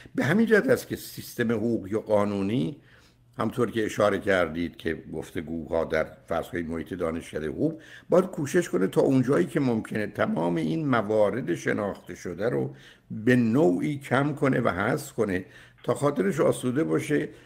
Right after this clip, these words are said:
که در حدی که ممکنه حق فرد بهش داده بشه،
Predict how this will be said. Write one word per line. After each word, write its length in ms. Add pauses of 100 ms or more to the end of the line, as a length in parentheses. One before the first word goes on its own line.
(240)
که 200
در 280
حدی 600
که 200
ممکنه 1000 (680)
حق 420
فرد 400
بهش 180
داده 280
بشه، 400